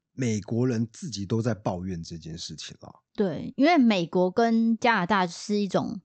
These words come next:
Speaker 2: 常识，他们知道很多人是拿底薪的人，
Speaker 1: 嗯。嗯。
Speaker 2: 所以他们必须一定要给小费，你不给呢，算是比较失礼，
Speaker 1: 对。
Speaker 2: 甚至那个人可能会追出来说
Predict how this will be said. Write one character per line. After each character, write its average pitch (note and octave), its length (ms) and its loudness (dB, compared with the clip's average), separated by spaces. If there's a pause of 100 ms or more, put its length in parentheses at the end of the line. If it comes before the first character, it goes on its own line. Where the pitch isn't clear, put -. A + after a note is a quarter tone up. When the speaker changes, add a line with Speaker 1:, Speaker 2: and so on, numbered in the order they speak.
(120)
Speaker 2:
常 E3 400 0
识， F3 420 -4 (200)
他 - 120 4
们 A3+ 220 6
知 A3+ 100 0
道 G#3 300 4 (320)
很 F#3 180 2
多 A#3+ 160 6
人 F#3+ 80 4
是 G#3+ 180 4
拿 E3 280 0
底 - 260 -8
薪 D#3+ 380 -6
的 C#3+ 220 -2
人， - 120 -6
Speaker 1:
嗯。 G2 60 -2
嗯。 F2 180 -10
Speaker 2:
所 G#3+ 200 2
以 F#3+ 100 4
他 G3 140 2
们 F3 100 2
必 G#3+ 160 0
须 F#3 160 0
一 D#3 100 -2
定 E3+ 140 2
要 E3+ 80 2
给 D#3 240 -8
小 - 220 -8
费， - 340 -8
你 E3+ 140 0
不 B3+ 180 0
给 D#3 260 2
呢， B2 300 -4 (240)
算 F#3 240 2
是 E3+ 220 -2
比 - 120 -10
较 D#3+ 280 -2
失 - 420 -6
礼， E3 300 -6 (220)
Speaker 1:
对。 - 60 -6
Speaker 2:
甚 C#4+ 160 6
至 C#4+ 80 0
那 C#4 120 6
个 A3+ 80 4
人 F#3+ 80 0
可 F#3 100 -2
能 D#3+ 100 -2
会 F#3+ 120 2
追 F3 200 0
出 F3+ 120 0
来 - 100 0
说 D#3 240 -6